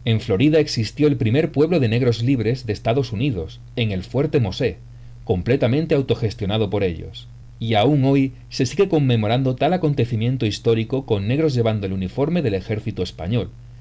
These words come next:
en el cual se ganaban la vida algunos de ellos. He resuelto, por punto general, que desde ahora en adelante, para siempre,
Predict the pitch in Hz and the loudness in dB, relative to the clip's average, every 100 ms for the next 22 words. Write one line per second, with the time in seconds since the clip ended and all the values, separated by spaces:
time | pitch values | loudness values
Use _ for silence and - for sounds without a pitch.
0 | - - 120 95 87 104 127 143 135 101 | -18 -4 -2 -2 -4 2 2 2 0 0
1 | 101 113 104 101 139 123 131 95 95 87 | 2 2 2 2 2 2 0 -2 -4 -2
2 | 98 110 78 - - - - - - - | -2 -2 -6 -14 -18 -18 -18 -18 -18 -18
3 | - - - - 147 147 113 - 104 92 | -20 -20 -18 0 2 2 0 2 0 0
4 | 85 76 95 95 120 135 120 113 101 85 | -6 -4 -4 -2 -2 0 0 0 0 -2
5 | 98 104 101 - - 110 98 95 98 117 | 0 0 -4 -14 -8 -4 -2 -2 0 2
6 | 156 135 107 92 95 82 78 76 - 82 | 2 2 0 0 -2 -4 -8 -8 -4 -4
7 | 80 117 120 120 110 104 | -2 0 2 2 -2 -4